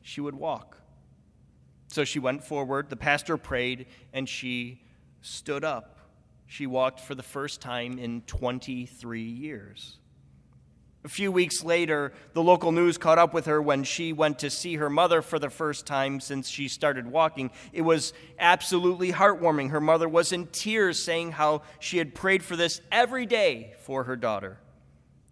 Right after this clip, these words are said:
When Delia was asked if it was a miracle, she said, "All I know is that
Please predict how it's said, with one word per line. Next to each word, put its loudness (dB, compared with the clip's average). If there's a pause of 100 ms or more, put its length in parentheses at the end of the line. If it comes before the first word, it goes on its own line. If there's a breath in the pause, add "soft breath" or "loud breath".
When 0
Delia 6
was 2
asked 4
if -10
it -6
was -4
a -2
miracle, 2
she -4
said, 0
"All 4
I 6
know 4
is -6
that 2